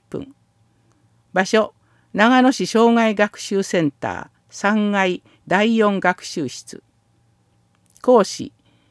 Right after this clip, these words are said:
島田美智子氏。対象、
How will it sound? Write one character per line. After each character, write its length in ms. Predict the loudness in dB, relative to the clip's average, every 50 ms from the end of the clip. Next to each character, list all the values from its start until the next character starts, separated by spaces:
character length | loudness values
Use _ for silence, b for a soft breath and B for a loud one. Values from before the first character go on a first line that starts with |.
| _ _ _
島 440 | -16 -10 -4 0 2 2 2 4
田 240 | 4 4 4 2 2 0
美 140 | -2 -2 -2
智 180 | -2 -8 -8
子 140 | -6 -6 -4
氏。 280 | -4 -8 -12 -14 -14 -16 _ _ _ _ _ _ _ _ _ _ _ _ _ _ _ _ _ _ _ _
対 220 | 2 4 4 4 2
象、 360 | 0 0 0 0 0 0